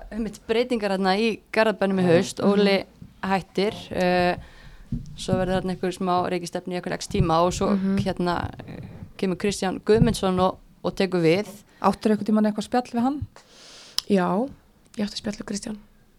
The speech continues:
Speaker 3: Hvernig leist þér á hann? Hann er náttúrulega nýr í bara deildinni.
Speaker 1: Reynslubolti,
Speaker 3: Einmitt.
Speaker 1: en úr allt
Speaker 2: Mér
Speaker 1: öðrum
Speaker 2: leist, eh, frábærlega á Kristján. Eh, mjög vel, mér finnst þetta ótrúlega sterk og metnaðarfull og rétt ráðningin í Garðabæinn
Speaker 3: Mm.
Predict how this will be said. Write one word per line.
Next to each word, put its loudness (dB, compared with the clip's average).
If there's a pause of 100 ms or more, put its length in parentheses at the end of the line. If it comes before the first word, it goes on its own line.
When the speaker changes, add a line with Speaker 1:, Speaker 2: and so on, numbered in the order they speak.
(560)
Speaker 3:
Hvernig 2
leist -4
þér -4
á -16
hann? 0
Hann 0
er -2
náttúrulega 0
nýr 2
í -4 (880)
bara 2
deildinni. 0 (320)
Speaker 1:
Reynslubolti, -4
Speaker 3:
Einmitt. 4
Speaker 1:
en -6
úr -2
allt -8
Speaker 2:
Mér 8
Speaker 1:
öðrum 6
Speaker 2:
leist, 0
eh, 0
frábærlega 0
á 0
Kristján. -6 (380)
Eh, -2
mjög 8
vel, 4
mér 0
finnst 0
þetta 4 (180)
ótrúlega 4
sterk 4 (120)
og 6
metnaðarfull 2
og 2
rétt -2
ráðningin -2
í -4
Garðabæinn -2 (140)
Speaker 3:
Mm. -4